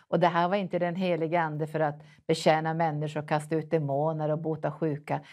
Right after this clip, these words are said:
Det här var en smörjelse för den andliga inre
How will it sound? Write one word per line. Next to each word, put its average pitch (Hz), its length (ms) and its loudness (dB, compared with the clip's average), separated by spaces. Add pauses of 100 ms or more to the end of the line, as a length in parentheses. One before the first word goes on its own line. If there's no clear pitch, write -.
(160)
Det 170 80 -4
här 175 240 2
var 175 100 -2
en 160 140 -4
smörjelse 156 920 -2 (180)
för - 80 -4
den 151 300 -4
andliga 156 600 2 (180)
inre 147 640 0